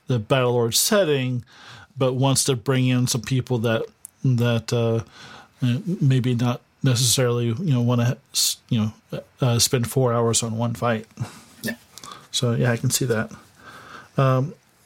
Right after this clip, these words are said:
Speaker 1: uh, other, other question I had was, uh, so when you're using, you know, Pinnacle's, uh, s-,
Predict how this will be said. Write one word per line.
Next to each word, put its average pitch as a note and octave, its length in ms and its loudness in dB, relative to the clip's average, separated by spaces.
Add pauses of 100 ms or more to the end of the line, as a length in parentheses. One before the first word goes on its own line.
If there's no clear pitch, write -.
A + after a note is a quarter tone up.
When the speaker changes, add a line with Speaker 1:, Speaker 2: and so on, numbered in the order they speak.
Speaker 1:
uh, D3+ 240 0 (160)
other, G#3+ 260 4
other G#3 180 2
question E3 280 -2
I C#3 60 0
had C3+ 180 2
was, C3 240 0
uh, C3 200 2 (1160)
so D#3 680 2 (100)
when D3+ 120 0
you're D3+ 140 0
using, D3+ 720 2
you C3+ 100 -4
know, B2+ 80 2
Pinnacle's, C3 1300 0 (140)
uh, A#2 360 0 (180)
s-, D#3 120 -10